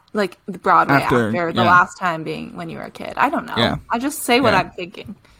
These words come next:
Speaker 2: Right. Right.
Speaker 1: Anyway.
Speaker 2: Yeah. It's really, it is fun to have those questions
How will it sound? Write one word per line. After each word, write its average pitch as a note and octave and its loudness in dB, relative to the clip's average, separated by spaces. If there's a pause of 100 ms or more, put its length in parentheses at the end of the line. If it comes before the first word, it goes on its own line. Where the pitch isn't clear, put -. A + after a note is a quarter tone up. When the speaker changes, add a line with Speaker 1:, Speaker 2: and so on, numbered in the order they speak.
(300)
Speaker 2:
Right. G#2+ -2 (560)
Right. - -2
Speaker 1:
Anyway. G#3+ -6 (480)
Speaker 2:
Yeah. A2 2
It's F3+ 4
really, B3+ 8
it F#3+ 6
is A3+ 8
fun E3 4
to D#3+ 4
have C#3 4
those C3 2
questions B2+ -2